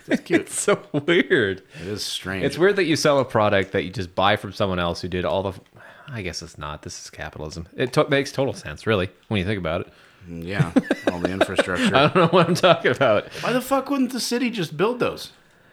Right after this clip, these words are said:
Speaker 2: I don't know. And I wish someone would explain
Speaker 1: And
Speaker 2: why
Speaker 1: here's
Speaker 2: the city just doesn't do it and just sell it.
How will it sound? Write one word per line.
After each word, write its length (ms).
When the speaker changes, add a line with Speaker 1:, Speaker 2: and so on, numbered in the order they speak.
Speaker 2:
I 120
don't 140
know. 180
And 180
I 60
wish 200
someone 260
would 60
explain 400
Speaker 1:
And 180
Speaker 2:
why 120
Speaker 1:
here's 100
Speaker 2:
the 40
city 220
just 160
doesn't 540
do 220
it 140
and 220
just 180
sell 260
it. 220